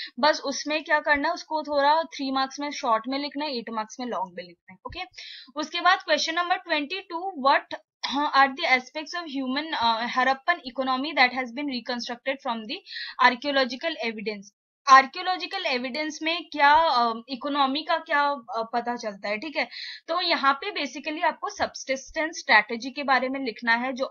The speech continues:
already मैं discuss करा चुकी हूँ। तो agriculture में क्या-क्या मिला था, ठीक है, तो वो वाला आपको बताना है, subsistence strategy। फिर animal को domesticate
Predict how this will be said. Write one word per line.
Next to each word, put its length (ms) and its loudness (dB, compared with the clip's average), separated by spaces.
already 340 -2
मैं 140 -4
discuss 320 -8
करा 240 0
चुकी 320 -12
हूँ। 100 -14
तो 120 -4
agriculture 720 -4
में 160 -4
क्या-क्या 360 -2
मिला 280 -2
था, 180 -8
ठीक 400 -12
है, 120 -2
तो 80 -4
वो 260 0
वाला 220 8
आपको 220 -2
बताना 340 0
है, 60 -4
subsistence 600 -8
strategy। 500 -2
फिर 300 -6
animal 440 0
को 120 -2
domesticate 680 -4